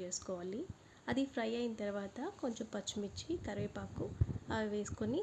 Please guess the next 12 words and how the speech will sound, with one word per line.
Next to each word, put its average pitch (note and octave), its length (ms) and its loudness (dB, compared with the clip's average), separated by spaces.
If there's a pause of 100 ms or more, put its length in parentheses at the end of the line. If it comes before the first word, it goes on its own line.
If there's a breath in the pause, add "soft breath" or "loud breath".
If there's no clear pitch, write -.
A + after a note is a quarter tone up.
(140)
కొద్దిగా A3+ 500 2
సాల్ట్ G3+ 340 2
వేసుకొని A#3+ 420 0 (140)
బాగా G3+ 320 -4
ఫ్రై - 140 0 (100)
చేసుకోవాలి. - 640 2 (960 loud breath)
ఇప్పుడు A#3+ 260 4
ముందుగా A#3+ 320 10 (120)
కట్ - 180 4
చేసుకున్న A3+ 480 6 (100)
క్యాప్సికమ్ A3 540 2
వేసి G#3+ 300 6